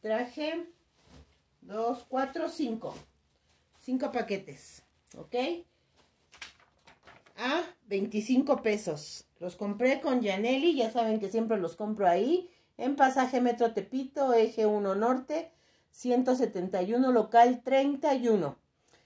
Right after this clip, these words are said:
Ya subieron porque la otra vez me costaron veinte. Ahorita a veinticinco. ¿Ok? Bueno, bueno. También fui a la bodega.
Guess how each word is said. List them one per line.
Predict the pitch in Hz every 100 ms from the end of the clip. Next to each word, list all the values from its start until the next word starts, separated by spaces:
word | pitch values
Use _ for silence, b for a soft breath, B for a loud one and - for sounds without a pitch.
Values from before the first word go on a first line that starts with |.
| b b b
Ya | 233
subieron | 254 262 277 277 269
porque | 240 214
la | 220
otra | 240 226
vez | 226 -
me | 214
costaron | 196 - 214 208 202
veinte. | 220 220 208 - _ _ _ _ _ _
Ahorita | 165 202 220 240 - 226
a | 254
veinticinco. | 254 247 - - 180 - - - - _ _ _ _ _ _ _ _ _ _ _ _
¿Ok? | - - 233 302 359 - _ _ _ _ _ _ _ _ _ _ _ _ _ _
Bueno, | - 156 160 185 254 240
bueno. | 208 196 240 339 349 - _ _ _ _ _ _ _ _ _ _ _ _ _ _ _ _ _ _ _ _ _ _
También | 214 220 262 285
fui | 330 302
a | 277 220
la | 202
bodega. | 180 196 220 233